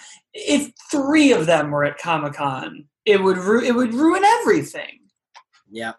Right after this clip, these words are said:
Speaker 2: yeah.
Speaker 1: The whole thing. So, I don't know. It's a bummer, but I, I feel like this digital Comic-Con is a very interesting experiment.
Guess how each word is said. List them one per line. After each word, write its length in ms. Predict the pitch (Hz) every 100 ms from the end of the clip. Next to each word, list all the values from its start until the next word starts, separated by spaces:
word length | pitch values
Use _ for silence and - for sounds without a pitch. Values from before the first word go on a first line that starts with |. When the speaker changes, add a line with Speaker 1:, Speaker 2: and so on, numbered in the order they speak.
| _ _ _
Speaker 2:
yeah. 160 | 233 220
Speaker 1:
The 60 | 240
whole 340 | 247 311 339
thing. 340 | 359 403 247 240
So, 420 | 220 214 214 214 -
I 60 |
don't 100 | 254
know. 220 | 202 185 220
It's 160 | 277
a 80 | 339
bummer, 380 | 196 196 202 175
but 100 | 175
I, 220 | 185 190
I 40 |
feel 220 | 190 - 277
like 160 | 240
this 160 | 196 170
digital 460 | 147 190 190 190 151
Comic-Con 760 | - 165 165 160 165 156 156 -
is 280 | 170 180 170
a 440 | 165 165 156 147 _ _ _ _ -
very 440 | 156 196 202 208
interesting 640 | 214 - 180 180 156 180 151
experiment. 760 | 139 - - 160 160 185 196